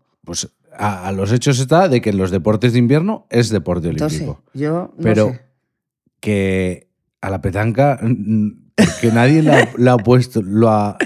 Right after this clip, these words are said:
Speaker 1: lo ha pedido, porque esto de los deportes olímpicos, cada
Speaker 2: No sé
Speaker 1: año
Speaker 2: cómo va esto, pero
Speaker 1: no sé,
Speaker 2: bueno.
Speaker 1: cada, cada olimpiada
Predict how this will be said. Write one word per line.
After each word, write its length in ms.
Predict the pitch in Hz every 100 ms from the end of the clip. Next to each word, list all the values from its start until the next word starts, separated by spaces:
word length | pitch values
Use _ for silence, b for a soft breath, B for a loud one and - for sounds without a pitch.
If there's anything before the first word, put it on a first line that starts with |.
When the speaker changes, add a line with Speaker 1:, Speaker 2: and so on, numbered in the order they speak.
| -
Speaker 1:
lo 140 | 110
ha 80 | 110
pedido, 520 | 113 110 110 107 95 b b b b b _ _
porque 220 | 95 98
esto 220 | 98 117
de 100 | 110
los 140 | 110 110
deportes 420 | 104 110 110 107
olímpicos, 720 | 120 127 131 131 160 175 - _ _ _ _ _ _ _ _ _
cada 420 | - 95 92 104
Speaker 2:
No 100 | 127 147
sé 40 |
Speaker 1:
año 220 | 170 202 -
Speaker 2:
cómo 240 | 160 151
va 160 | 143 151
esto, 260 | 208 180
pero 200 | 156 151
Speaker 1:
no 60 | 151
sé, 60 | 208
Speaker 2:
bueno. 100 | 196
Speaker 1:
cada, 400 | 117 104 101 -
cada 220 | - 90
olimpiada 800 | 90 87 87 127 131 147 180 _